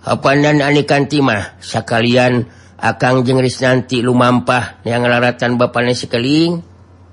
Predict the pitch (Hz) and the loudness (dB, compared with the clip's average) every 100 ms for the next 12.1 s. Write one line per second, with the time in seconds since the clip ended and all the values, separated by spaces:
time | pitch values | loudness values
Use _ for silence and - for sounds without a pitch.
0 | - - - - - - - 123 127 139 | -20 -20 -20 -20 -20 -18 -4 -2 0 2
1 | 175 214 185 208 196 214 208 202 208 202 | 2 2 2 2 2 2 2 2 0 0
2 | 196 180 202 196 196 190 190 214 147 - | 0 2 0 0 0 2 2 2 0 0
3 | 135 127 131 131 - 139 135 131 135 139 | 0 0 0 0 0 0 0 0 2 2
4 | 143 143 139 143 147 151 156 160 147 127 | 2 2 0 0 2 2 0 0 -2 -4
5 | - - - - - - - - - - | -12 -20 -20 -20 -20 -20 -20 -20 -20 -20
6 | - - 117 131 143 135 143 147 143 135 | -20 -6 -2 0 0 2 0 2 2 2
7 | 139 131 - 135 135 135 139 139 127 135 | 0 0 0 0 2 2 2 2 0 0
8 | 160 175 147 - - - - - 123 131 | 2 2 0 -6 -20 -20 -20 -6 -4 -2
9 | 151 226 254 233 - 143 139 135 131 123 | 0 2 2 0 0 -2 0 0 0 0
10 | 127 127 131 139 135 131 139 131 131 135 | -2 0 0 2 2 0 -2 -2 2 2
11 | 135 - 131 127 143 135 143 147 156 147 | 2 -2 -4 0 0 0 0 2 2 0